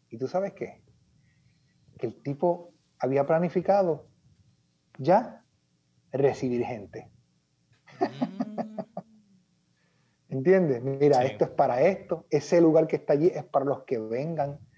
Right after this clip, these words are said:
Speaker 1: esto es para esto. Y oye, y en, en ese día, en mi pelambrera, yo dije, "Dios mío,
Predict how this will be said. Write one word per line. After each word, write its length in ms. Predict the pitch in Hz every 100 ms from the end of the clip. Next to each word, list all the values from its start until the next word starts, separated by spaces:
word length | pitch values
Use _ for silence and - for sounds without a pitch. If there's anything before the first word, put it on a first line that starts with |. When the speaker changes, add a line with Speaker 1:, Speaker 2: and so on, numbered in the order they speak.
| _ _ _
Speaker 1:
esto 260 | 160 160 175
es 60 |
para 340 | - 165 127 135
esto. 380 | 180 - - -
Y 160 | 135 131
oye, 840 | 170 220 170 143 127 104 - -
y 220 | 120 131 147
en, 220 | 220 254
en 160 | 180 220
ese 260 | 226 285
día, 380 | 302 277 160 - _ _ _ _ -
en 260 | 143 143
mi 120 | 143 143
pelambrera, 840 | 139 127 117 127 180 156 139 - _ _ _ _ _ _ _
yo 100 | 131
dije, 200 | 135 123
"Dios 200 | 113 107
mío, 380 | 107 131 123 -